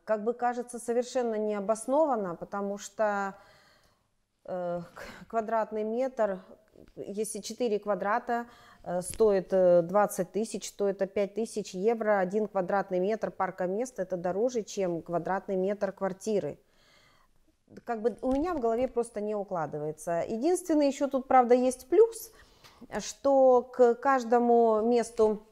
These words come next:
парковочному идет как бы бонусом парковочное, э,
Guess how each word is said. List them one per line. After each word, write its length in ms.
парковочному 880
идет 360
как 220
бы 80
бонусом 800
парковочное, 960
э, 360